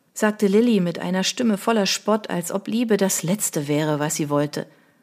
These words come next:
"Und ob ich das meine", erwiderte Martin und strahlte über beide Backen. "Edward und ich sind sehr glücklich."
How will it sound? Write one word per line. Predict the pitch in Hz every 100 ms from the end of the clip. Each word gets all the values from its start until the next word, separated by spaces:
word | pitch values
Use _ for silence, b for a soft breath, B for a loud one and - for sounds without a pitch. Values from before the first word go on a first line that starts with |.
| b b _
"Und | 156 - -
ob | 147 -
ich | 226
das | - 156 170
meine", | 156 165 160 156 B B B
erwiderte | 180 165 170 170
Martin | 165 160 170 170 156
und | 151
strahlte | - 165 175 170
über | 151 151
beide | 165 170 160
Backen. | 160 160 131 156 B B B B
"Edward | - 311 285 262 247
und | 196 190
ich | 262 220 -
sind | 135 131
sehr | 156 190
glücklich." | 190 262 262 170 -